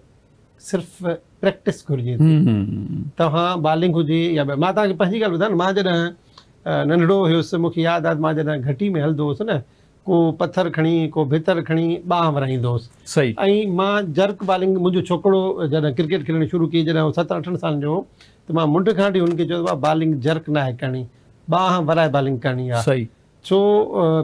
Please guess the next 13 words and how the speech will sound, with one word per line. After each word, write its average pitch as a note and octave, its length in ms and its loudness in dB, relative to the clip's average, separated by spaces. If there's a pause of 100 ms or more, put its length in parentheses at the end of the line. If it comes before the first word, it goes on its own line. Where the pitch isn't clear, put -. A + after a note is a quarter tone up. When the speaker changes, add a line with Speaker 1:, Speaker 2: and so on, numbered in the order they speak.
(120)
Speaker 1:
پريڪٽس A3 500 -2
توهان G3+ 240 0
ڪيو، G3+ 300 4
بيٽنگ F3 400 0
هجي، F3 420 0
بالنگ E3 360 2
هجي، E3 420 0
فيلڊنگ E3+ 400 0
هجي، D#3+ 280 0 (560)
پريڪٽس F#3 420 0
کان A3+ 180 2
سواءِ F#3+ 280 2
راند E3+ 420 0